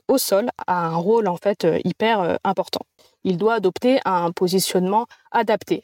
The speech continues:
Alors concrètement, ça passe par, euh, le regard attentif, une posture, euh, physique détendue,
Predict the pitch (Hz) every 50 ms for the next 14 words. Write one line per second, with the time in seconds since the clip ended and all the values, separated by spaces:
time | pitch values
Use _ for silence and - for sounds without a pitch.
0 | _ - 170 156 131 - - 208 185 - - 170 - - 220 247 277 285 277 -
1 | - 247 214 - - 190 185 175 - - - _ - 226 220 220 196 - - -
2 | 185 175 170 170 170 165 170 170 175 180 190 220 202 170 180 170 175 196 214 349
3 | 403 - _ _ - - - 180 - - 170 160 - - - 226 240 269 269 -
4 | - _ - 240 247 247 240 - 240 208 - - - 226 214 190 185 180 175 170
5 | 165 175 - - - - - - - 190 - - 196 185 170 196 190 - - -
6 | 165 165 185 170 - 175 175 185 185 196 220 240 247 269